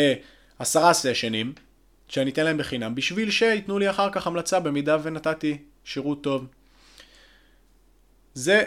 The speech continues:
דברים שאני יכול לעשות על כל סוג כמעט של שירותים שיש. אז זה הדבר הראשון שאנחנו רוצים לעשות. חשוב, חשוב, חשוב רגע לשים על זה איזשהו דגש. כשבן אדם משלם, הוא משלם גם בתשומת לב.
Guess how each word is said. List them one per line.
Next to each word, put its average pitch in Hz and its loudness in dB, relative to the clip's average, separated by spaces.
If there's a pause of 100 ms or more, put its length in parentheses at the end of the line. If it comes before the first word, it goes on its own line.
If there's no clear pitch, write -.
(120)
דברים 147 2
שאני 156 0
יכול 143 2
לעשות 143 2
על 139 -6
כל 175 4
סוג 156 -2
כמעט 139 -4
של 131 -10
שירותים 117 -8
שיש. 101 -6 (960)
אז 117 -8 (500)
זה 151 4
הדבר 175 6
הראשון 156 4
שאנחנו 139 -4
רוצים 120 -6
לעשות. 107 -6
חשוב, 196 -4
חשוב, 160 -4
חשוב 151 -6
רגע 143 -2
לשים 139 -4
על 139 -2
זה 120 -4
איזשהו 120 -4
דגש. 110 -2 (1400)
כשבן 147 2
אדם 185 6
משלם, 170 4
הוא 170 2
משלם 131 -2
גם 131 -2
בתשומת 113 -8
לב. 95 -6